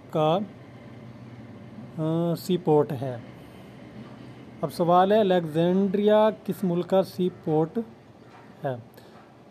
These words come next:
तीन option है, इनमें से एक right है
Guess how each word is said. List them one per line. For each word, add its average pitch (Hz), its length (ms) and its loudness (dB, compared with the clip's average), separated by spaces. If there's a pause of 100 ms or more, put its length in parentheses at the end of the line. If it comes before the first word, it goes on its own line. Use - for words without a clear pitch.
(120)
तीन 180 260 2
option 175 400 0
है, 202 160 2
इनमें 170 300 -2
से 185 460 -2
एक 170 160 -2
right 151 440 -2
है 180 380 -2